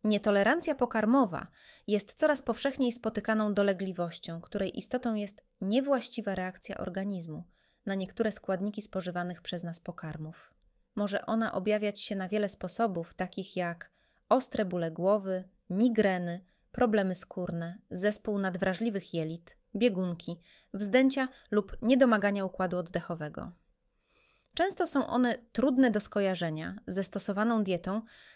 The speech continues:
tym bardziej że niepokojące objawy występują od kilku godzin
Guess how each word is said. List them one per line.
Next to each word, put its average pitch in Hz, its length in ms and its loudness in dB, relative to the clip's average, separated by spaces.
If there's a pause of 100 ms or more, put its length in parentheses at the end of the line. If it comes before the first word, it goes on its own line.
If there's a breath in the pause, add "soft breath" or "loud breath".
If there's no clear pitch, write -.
tym 202 200 2
bardziej 247 380 6
że 214 100 0
niepokojące 208 600 2
objawy 208 400 2
występują 196 580 -2
od - 160 -6
kilku 262 300 -2
godzin 175 420 0